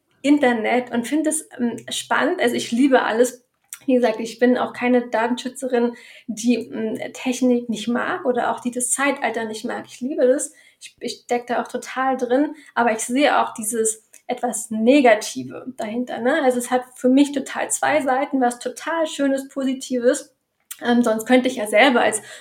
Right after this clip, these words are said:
Online-Unternehmerin auch nicht meiner Arbeit nachgehen. Aber ich finde auch total wichtig zu sehen, okay, da muss man bestimmte Daten einfach schützen. Und gerade wenn du damit dein Geld machst, dein Lebensunterhalt, egal ob jetzt neben- oder hauptberuflich,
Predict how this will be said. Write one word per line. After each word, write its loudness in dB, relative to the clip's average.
Online-Unternehmerin 2
auch -6
nicht -10
meiner 0
Arbeit -2
nachgehen. -2
Aber -2
ich -6
finde 0
auch -4
total -4
wichtig -6
zu -6
sehen, 0
okay, -2
da -2
muss 2
man -2
bestimmte 0
Daten -4
einfach -10
schützen. -6
Und -10
gerade -4
wenn -6
du -4
damit -4
dein -8
Geld -2
machst, -4
dein -4
Lebensunterhalt, -2
egal -6
ob -6
jetzt -6
neben- 4
oder -4
hauptberuflich, -2